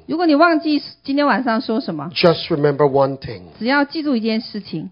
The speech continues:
Speaker 2: Get your boat back into the water.
Speaker 1: 让你的船进入到深海之处。
Speaker 2: God bless you.
Speaker 1: 哎呀，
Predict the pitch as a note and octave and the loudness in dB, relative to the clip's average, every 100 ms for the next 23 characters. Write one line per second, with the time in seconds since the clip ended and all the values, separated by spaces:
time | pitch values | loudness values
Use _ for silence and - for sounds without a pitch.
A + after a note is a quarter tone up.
0 | - A2+ D3+ D3+ - D3 C3+ A2 C#3+ C#3+ | -10 4 4 4 -2 0 0 4 4 4
1 | - A#2 C#3+ A#2 - - - D3+ - C3+ | 0 4 4 4 -2 -4 4 4 6 4
2 | B2 B2 A#2 A2+ G2+ - C#4+ F4+ F4+ D4 | 4 4 2 0 -4 -6 0 2 4 4
3 | C#4 C#4+ - B3+ C4 D4 - F4+ D#4 D#4+ | 4 4 4 6 6 4 2 4 4 4
4 | C#4+ C#4+ C4 - D#4+ D#4+ F4+ G3+ G#3 B3 | 4 6 4 6 4 4 2 2 -2 -4
5 | F4+ A#3+ G#3 - - - - _ - A#2+ | -2 0 -2 -8 -20 -20 -20 _ -20 -2
6 | D3 C#3 - C3 A#2+ - C3+ A2+ A#2 - | 2 2 0 -4 -4 -4 -4 -6 -10 -20
7 | - - G#3 F#3+ F3 | -20 -12 -2 0 0